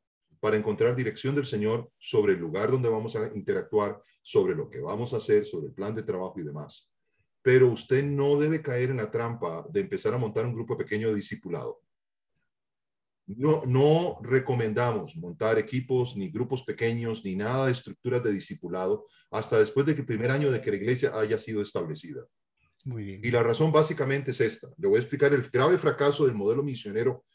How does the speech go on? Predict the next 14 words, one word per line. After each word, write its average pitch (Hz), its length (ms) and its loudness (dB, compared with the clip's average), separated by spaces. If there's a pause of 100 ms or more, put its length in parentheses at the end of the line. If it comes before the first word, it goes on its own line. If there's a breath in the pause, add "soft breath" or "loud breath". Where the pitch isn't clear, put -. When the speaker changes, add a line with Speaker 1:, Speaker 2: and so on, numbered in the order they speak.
(120)
Speaker 1:
tradicional. 101 760 -2 (360 soft breath)
Es 123 160 0
que - 300 -8
empieza 139 500 2
con 135 120 2
un 151 60 2
modelo 147 380 8
de 117 80 6
discipulado 101 880 -2 (1040)
de 104 300 4
grupo 127 300 0
pequeño, 82 460 -2 (200)
en 113 160 -2
casas, - 640 -4